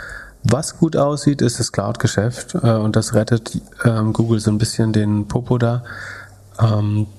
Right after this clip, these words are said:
das wächst nämlich weiterhin mit vierundvierzig Prozent nach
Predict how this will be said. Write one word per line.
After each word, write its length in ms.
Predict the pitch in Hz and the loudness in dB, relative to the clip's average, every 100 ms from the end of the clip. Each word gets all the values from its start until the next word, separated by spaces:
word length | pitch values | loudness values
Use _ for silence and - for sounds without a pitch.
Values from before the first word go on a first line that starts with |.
| - | -2
das 220 | 113 107 | -2 0
wächst 180 | 123 - | 0 2
nämlich 200 | 117 104 | 0 2
weiterhin 520 | 101 110 110 107 107 | 0 2 2 2 2
mit 120 | 101 | 0
vierundvierzig 480 | - 107 104 107 - | 0 0 2 -2 0
Prozent 360 | 107 - 101 101 | -2 0 0 2
nach 180 | 98 | 0